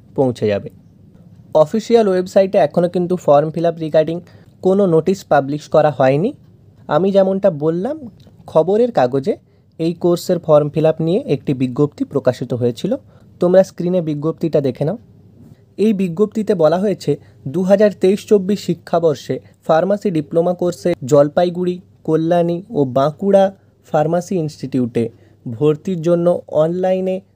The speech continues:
দরখাস্ত আহ্বান করা হবে। এরপর পশ্চিমবঙ্গ স্বাস্থ্য ও পরিবার কল্যাণ দপ্তরের অফিসিয়াল ওয়েবসাইটের কথা বলা হয়েছে, অফিসিয়াল ওয়েবসাইটটা দেওয়া রয়েছে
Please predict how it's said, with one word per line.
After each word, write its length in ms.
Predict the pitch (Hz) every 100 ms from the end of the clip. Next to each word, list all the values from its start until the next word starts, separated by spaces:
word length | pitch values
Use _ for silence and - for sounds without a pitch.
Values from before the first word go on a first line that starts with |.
| -
দরখাস্ত 640 | 131 135 143 - 170 - -
আহ্বান 440 | 120 120 123 127
করা 260 | 123 127 240 -
হবে। 200 | 101 101 _ _ -
এরপর 320 | 180 185 214
পশ্চিমবঙ্গ 640 | 170 156 - 185 185 185
স্বাস্থ্য 400 | 180 156 151 -
ও 60 | 180
পরিবার 380 | 160 151 156 156
কল্যাণ 340 | 165 160 156
দপ্তরের 440 | 139 131 139 135
অফিসিয়াল 440 | 117 120 143 151 135
ওয়েবসাইটের 480 | 131 - 135 131 135
কথা 240 | 131 143
বলা 240 | 127 127
হয়েছে, 300 | 139 147 - - _ _ _ _ _ _ -
অফিসিয়াল 480 | 143 180 - 180
ওয়েবসাইটটা 480 | 147 139 - 143 139
দেওয়া 240 | 135 123 127
রয়েছে 340 | 151 151 -